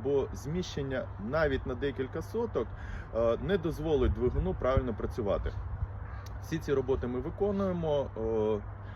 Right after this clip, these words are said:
тому якщо чуєте якийсь сторонній шум від, е, роботи вашого автомобіля,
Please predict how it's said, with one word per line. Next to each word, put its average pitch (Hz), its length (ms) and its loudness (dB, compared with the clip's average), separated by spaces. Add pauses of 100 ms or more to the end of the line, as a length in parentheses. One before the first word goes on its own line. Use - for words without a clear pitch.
(140)
тому 143 360 0
якщо 123 580 2 (260)
чуєте 127 440 2
якийсь 120 360 -2
сторонній 120 460 0
шум 104 440 2 (240)
від, 117 140 0 (160)
е, 95 400 2 (200)
роботи 113 400 0
вашого 107 400 0
автомобіля, 196 720 0